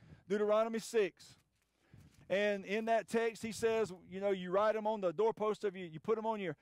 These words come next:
hands, you, you, you say 'em when you get up, when you go to bed, on the doorpost of your home,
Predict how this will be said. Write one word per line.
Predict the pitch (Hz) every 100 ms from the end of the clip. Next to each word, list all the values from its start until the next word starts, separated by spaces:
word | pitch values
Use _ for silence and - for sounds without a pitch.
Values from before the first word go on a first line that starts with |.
| _
hands, | 208 220 226 170
you, | 170 165
you, | 170 156
you | 160 156
say | - 226
'em | 233
when | 220
you | 196
get | 220
up, | 226 226
when | 202
you | 185
go | 208 208
to |
bed, | 202 214 214
on | 180
the | 160
doorpost | 208 208 220 214
of | 208
your | 185 180
home, | 226 226 226